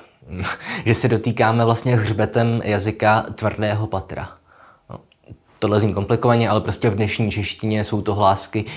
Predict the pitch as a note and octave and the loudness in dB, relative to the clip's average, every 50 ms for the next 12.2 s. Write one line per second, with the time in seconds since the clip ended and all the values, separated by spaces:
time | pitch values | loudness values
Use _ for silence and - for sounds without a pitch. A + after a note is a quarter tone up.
0 | - - G#2+ G#2 G2+ G2+ A#2+ A2 G#2+ G#2+ - - - - _ - - - B2+ A#2 | -8 -6 -6 -4 0 2 4 4 4 2 -2 -8 -20 -20 _ -10 -2 0 2 2
1 | G#2 G#2+ G#2+ G#2+ - - - - - G2 - - - A2 G#2+ F#2+ F2+ F2 E2+ F2 | 2 2 0 -4 -8 -14 -14 -8 -8 -8 -6 -6 -4 -2 -2 0 -2 -2 -4 -6
2 | F2+ E2+ - - - _ _ _ _ _ _ _ _ - - B2 B2 - - - | -10 -14 -20 -20 -20 _ _ _ _ _ _ _ _ -6 -4 -4 -4 -6 -8 -6
3 | - A#2 B2 B2+ C3 C3 C3 D3 - - C3 B2+ D3+ B2+ B2+ B2 - - C3 B2+ | -2 0 2 2 2 2 0 0 -2 0 0 0 0 2 0 0 2 2 2 2
4 | B2 A#2+ B2 B2 B2 B2 B2+ A2+ - - - - - - - - - - A2 A2 | 2 2 2 2 2 2 2 0 -2 -4 -14 -16 -10 -8 -6 -4 -2 2 2 4
5 | A2+ B2+ D3 - - - - - _ _ - A2 - A2+ - - B2 A#2 G#2 - | 4 2 0 -4 -10 -18 -20 -20 _ _ -4 -2 -2 0 2 2 4 2 2 0
6 | - - - A2 G2+ F#2+ G2 A2 A2+ G#2 G#2+ B2 B2+ B2+ - - _ _ _ _ | -4 -4 -4 -4 -2 0 2 4 4 4 4 0 -4 -6 -10 -16 _ _ _ _
7 | _ _ _ - A2 - B2 - B2+ B2 - - - - C#3 A#2+ - - - C3+ | _ _ _ -2 0 0 0 2 0 0 0 -2 -6 -4 -2 -2 -2 0 0 0
8 | A#2+ - - - - - - A2+ G#2 G#2+ A2+ A2 G#2+ A2+ A2 A2 A2+ - - F#2+ | 0 0 -2 -10 -10 -8 -6 -6 -6 -4 -4 -4 -2 0 0 0 0 -2 -4 -2
9 | A2 G2+ G#2+ G#2+ A2 - G#2+ G#2 G#2+ A2 A2 - A#2+ A2+ - G#2 - - A2+ A2 | 2 4 4 4 4 2 0 0 0 0 -2 -4 -4 -4 -4 -4 -4 -2 -2 0
10 | G#2+ G2+ G#2 G#2 - - - - - - G#2 G#2 G2+ G2+ G2+ F#2+ G#2+ F#2+ F2+ D#2+ | 0 0 0 -2 -4 -8 -16 -18 -10 -6 -4 -2 -2 0 0 0 0 -2 -2 -4
11 | - - F2+ D2 C#2 D#2+ F2+ - - - _ _ _ _ _ _ _ _ _ _ | -6 -8 -10 -8 -10 -12 -12 -14 -18 -20 _ _ _ _ _ _ _ _ _ _
12 | - - A2+ A#2+ | -8 -4 -4 -4